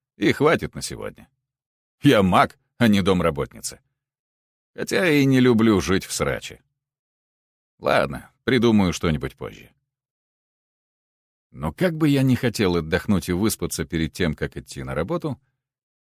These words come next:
у Вселенной были другие планы. В дверь постучали. Подходя к ней, я сразу понял, в чем дело.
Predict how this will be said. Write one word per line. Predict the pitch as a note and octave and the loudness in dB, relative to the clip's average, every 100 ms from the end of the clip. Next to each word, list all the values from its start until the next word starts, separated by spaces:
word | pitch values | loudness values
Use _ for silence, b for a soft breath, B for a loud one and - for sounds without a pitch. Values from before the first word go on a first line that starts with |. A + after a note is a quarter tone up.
| _ | _
у | F3 | 0
Вселенной | D#3+ D#3 C#3+ E3 A3 G3 F3 | 2 4 6 6 4 4 2
были | B2+ F#2+ C3 A#2+ | 2 2 2 2
другие | G2 E2+ F#2 E2 F2 D#2 C2+ | 2 2 2 0 -2 -2 -4
планы. | - A#1+ G#1 G1+ - _ _ _ _ _ _ _ _ _ _ _ | -8 -12 -10 -14 -20 _ _ _ _ _ _ _ _ _ _ _
В | - E2 | -14 -8
дверь | F2 A2+ C3 F#3 | 0 4 4 2
постучали. | D3 C#3 - A2+ G2 - A1+ G1+ - _ _ _ _ _ _ _ _ _ _ _ _ _ _ | 2 -2 0 -2 -4 -4 -6 -8 -20 _ _ _ _ _ _ _ _ _ _ _ _ _ _
Подходя | - - A#2 E3+ | -10 -2 2 2
к | - | 2
ней, | G3 F3+ | 2 4
я | C#3+ | 4
сразу | - F#3+ D3 C#3+ | 4 4 4 2
понял, | - E3+ D#3 B2 | 2 2 2 0
в | - | -2
чем | - C3+ A2 | -2 2 2
дело. | A2 C#2 G1+ | 2 -2 -4